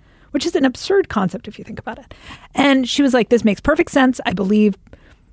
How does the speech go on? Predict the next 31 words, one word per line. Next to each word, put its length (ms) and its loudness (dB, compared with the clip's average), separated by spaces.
monetary 460 6
policy 380 2
should 100 -10
be 60 -6
centralized. 540 2
Merck 280 2
spends 260 2
too 120 0
much 160 0
money 180 -4
hedging. 400 2
There 100 2
should 220 0
be 140 4
a 40 6
way 160 6
to 80 4
have 220 2
a 60 -2
global 260 -2
currency." 580 2
A 60 2
hundred 260 0
percent 460 -2
spot 300 0
on 220 2
all 180 0
of 60 2
the 100 -2
economic 400 -4
arguments. 420 -14